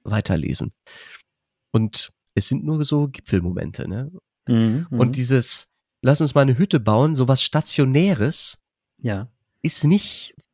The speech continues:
Speaker 1: ist gar nicht biblisch, sondern eher das wandernde Volk Gottes. Das ist biblisch. Das ist sich bewegen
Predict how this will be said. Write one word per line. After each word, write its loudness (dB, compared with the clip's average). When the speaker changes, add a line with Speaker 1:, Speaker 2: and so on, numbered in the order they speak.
Speaker 1:
ist -8
gar 2
nicht -2
biblisch, -4
sondern 2
eher 2
das -2
wandernde 2
Volk 0
Gottes. -4
Das -2
ist -8
biblisch. -12
Das -8
ist -12
sich -8
bewegen 2